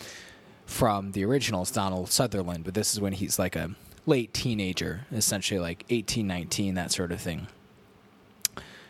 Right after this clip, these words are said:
Things it did well, um, acting was, was pretty solid across the board, especially the main character. His name is Tom Blythe, I think. He's a British guy I've never seen before, but he, he did pretty well.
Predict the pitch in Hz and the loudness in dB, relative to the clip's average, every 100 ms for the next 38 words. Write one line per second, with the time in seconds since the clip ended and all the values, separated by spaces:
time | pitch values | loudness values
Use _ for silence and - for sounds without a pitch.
0 | - - 185 185 175 170 139 147 165 170 | 0 6 6 6 4 6 6 6 6 4
1 | 170 - 135 135 131 131 131 135 127 - | 2 0 2 4 4 2 0 -2 -4 -14
2 | - - 127 156 - 202 196 190 160 180 | -10 -2 0 0 4 4 6 2 2 2
3 | 165 - 190 165 - 156 160 156 160 156 | 4 4 2 2 4 6 4 4 4 4
4 | 165 147 160 151 156 - 160 143 131 135 | 2 4 4 4 2 4 2 4 2 0
5 | - 135 127 143 117 120 110 - 123 117 | 2 2 4 4 4 0 0 -2 0 2
6 | 110 - 95 107 120 127 127 139 135 - | 0 0 2 2 2 2 2 0 -2 -4
7 | - - - - - - 107 107 107 - | -14 -18 -18 -18 -4 0 4 4 4 2
8 | 113 110 107 107 104 101 98 - - 117 | 4 4 2 2 2 2 2 2 2 4
9 | 110 107 113 104 - - 120 117 - 170 | 2 2 2 0 -2 0 2 2 0 0
10 | 160 175 151 135 123 123 | 4 4 6 4 4 2